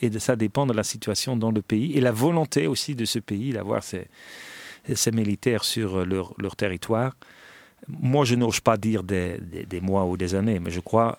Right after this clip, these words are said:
euh, il faut prendre un peu de temps pour avancer ce grand projet,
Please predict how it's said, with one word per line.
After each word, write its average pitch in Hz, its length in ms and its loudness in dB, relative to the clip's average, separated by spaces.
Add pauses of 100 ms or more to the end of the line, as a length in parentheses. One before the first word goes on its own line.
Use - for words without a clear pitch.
(140)
euh, 92 180 -12
il 113 180 -16
faut - 160 -4
prendre 104 380 -4
un 92 40 -2
peu 143 200 -2
de 120 80 4
temps 131 320 -2 (420)
pour - 220 -8
avancer 113 640 -2
ce - 140 -4
grand 107 240 2
projet, 101 380 0